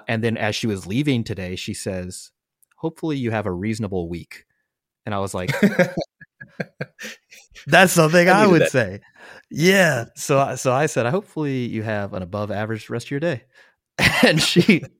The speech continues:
Speaker 1: <laughs> tipped her cap and was on her way. And I go, "Oh, man." I, at first I was like, "Mom, is that you?" <laughs> I was like, "No, no, not her." Uh,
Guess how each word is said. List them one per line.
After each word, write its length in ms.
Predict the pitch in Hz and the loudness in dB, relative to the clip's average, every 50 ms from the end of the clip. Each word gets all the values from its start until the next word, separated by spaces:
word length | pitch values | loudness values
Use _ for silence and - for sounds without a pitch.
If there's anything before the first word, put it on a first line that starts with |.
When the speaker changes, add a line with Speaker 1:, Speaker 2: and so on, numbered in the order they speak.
| _ _ - | _ _ -20
Speaker 1:
<laughs> 320 | - - - 185 - _ | -20 -20 -20 -20 -16 _
tipped 200 | - 147 - - | 0 0 2 4
her 80 | 143 135 | 0 0
cap 420 | - - 135 139 180 - - - - | 2 2 4 4 4 2 -2 -6 -4
and 160 | 135 131 135 | -4 -2 -2
was 120 | 135 131 | -2 -2
on 120 | 143 147 147 | -2 -2 0
her 80 | 151 | 0
way. 260 | 160 190 180 127 117 | 0 2 2 2 0
And 100 | 110 107 | 0 -2
I 60 | 110 113 | -2 -2
go, 200 | 110 104 98 - _ _ _ _ _ | -4 -4 -6 -8 _ _ _ _ _
"Oh, 180 | - 143 107 104 | -6 -6 -4 -4
man." 320 | 107 113 104 95 90 104 _ _ _ - - _ _ | -4 -4 -6 -6 -8 -12 _ _ _ -20 -20 _ _
I, 120 | 113 131 | -4 -4
at 80 | - - | -4 -2
first 240 | - 160 196 208 - | 0 0 0 2 0
I 40 | 123 | -2
was 60 | 110 | -4
like, 100 | 101 - - | -4 -6 -8
"Mom, 320 | 90 87 87 95 131 151 - _ _ - | -8 -6 -4 -4 -4 -6 -8 _ _ -12
is 100 | 110 113 | -6 -4
that 140 | 110 123 | -2 -2
you?" 220 | 135 101 107 143 185 - - - | 0 -2 -2 -4 -4 -6 -2 -2
<laughs> 160 | 214 - - | -2 2 4
I 320 | 226 196 - - 240 190 - | 4 4 6 4 2 2 4
was 160 | 190 170 151 135 | 4 4 4 2
like, 180 | 131 120 101 | -2 -6 -6
"No, 220 | 101 90 - 101 - _ _ | -10 -14 -16 -16 -20 _ _
no, 200 | 98 98 98 95 - - | -18 -16 -16 -18 -10 -4
not 200 | - 143 - - | -2 -2 -2 -4
her." 200 | 110 - - - _ - - 214 220 208 175 - _ | -8 -12 -14 -16 _ -16 -16 -14 -14 -14 -16 -12 _
Uh, 400 | 107 101 101 98 92 90 95 95 | -2 -2 0 0 -2 -4 -6 -10